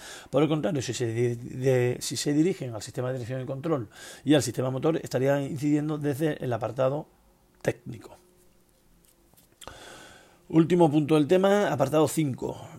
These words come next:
repercusiones en la educación física escolar. Los contenidos de este tema, pues, eh, se centran fundamentalmente en los elementos técnicos del movimiento. Su aplicación en el ámbito escolar debe ser entendida como transversal.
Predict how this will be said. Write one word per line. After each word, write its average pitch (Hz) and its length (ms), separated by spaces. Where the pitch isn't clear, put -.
repercusiones 131 560
en 160 60
la 143 60
educación 123 300
física 120 240
escolar. 98 360
Los 113 120
contenidos 131 560
de 143 120
este 139 180
tema, 170 320
pues, 135 480
eh, 117 880
se 135 160
centran 156 380
fundamentalmente 160 640
en 180 60
los 139 100
elementos 127 340
técnicos 123 280
del 117 80
movimiento. 143 480
Su - 80
aplicación 120 400
en 135 60
el 139 60
ámbito 135 220
escolar 156 260
debe 156 220
ser 156 200
entendida 147 420
como 143 180
transversal. 101 560